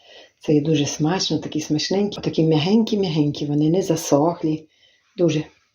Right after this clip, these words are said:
Це є дуже смачно, так що, дівчатка, хлопчики, хто був сьогодні зі мною, дивився, як я готувала такі рулетики, приготуйте і ви. Це просто, швидко, і, як я кажу, смачно. І дуже вам гарно всім буду дякувати за ваші підписки, за лайки, за коментарі.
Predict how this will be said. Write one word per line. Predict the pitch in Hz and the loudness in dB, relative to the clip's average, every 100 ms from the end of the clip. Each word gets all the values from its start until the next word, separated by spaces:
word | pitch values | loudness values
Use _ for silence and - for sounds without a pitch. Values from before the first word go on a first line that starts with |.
| _ | _
Це | - 180 | -12 -2
є | 170 | 0
дуже | 160 151 | 0 -4
смачно, | - 170 185 170 | -4 -4 -4 -6
так | 160 165 | -6 -6
що, | - 160 - - - - | -6 -8 -10 -18 -18 -12
дівчатка, | - 160 - 170 175 | -6 -4 -2 -2 -2
хлопчики, | 170 175 185 - 165 160 | -2 -2 -2 -4 -4 -2
хто | 180 | 2
був | 156 180 | 2 2
сьогодні | 170 170 175 170 165 | 0 2 2 2 2
зі | 170 | 4
мною, | 170 170 | 4 4
дивився, | 165 175 175 175 175 | 2 2 2 0 -2
як | 165 | -2
я | 165 | -2
готувала | 170 165 170 165 147 | -2 -2 0 0 0
такі | 151 170 | -2 -2
рулетики, | 165 160 160 - 175 - - - | 0 0 -2 -4 -10 -12 -16 -4
приготуйте | 226 247 262 262 240 | 2 4 4 2 4
і | 202 | 2
ви. | 139 | 2
Це | 135 285 | 2 2
просто, | 262 262 240 - | 6 4 4 -4
швидко, | 214 - 233 233 - 196 - _ _ _ _ - | -4 2 2 2 -6 -8 -10 _ _ _ _ 2
і, | |
як | 220 214 | 2 4
я | 180 | 0
кажу, | 160 190 | 0 -4
смачно. | - 127 120 - - - _ _ - - - | -4 -2 -2 -2 -4 -8 _ _ -20 -14 -2
І | |
дуже | 175 175 | 2 4
вам | 165 156 | 4 4
гарно | 151 151 151 | 4 2 2
всім | 151 147 | 2 0
буду | 143 151 | 0 0
дякувати | 160 220 220 202 196 196 | 2 2 2 -2 -4 -2
за | 156 | 0
ваші | - - | 0 -2
підписки, | - 156 - 226 214 - | -4 -8 2 2 2 -2
за | 147 147 | 0 2
лайки, | 175 202 202 196 151 | 2 0 -4 -4 -4
за | 143 | -4
коментарі. | 151 147 143 165 170 208 | 0 0 2 2 2 0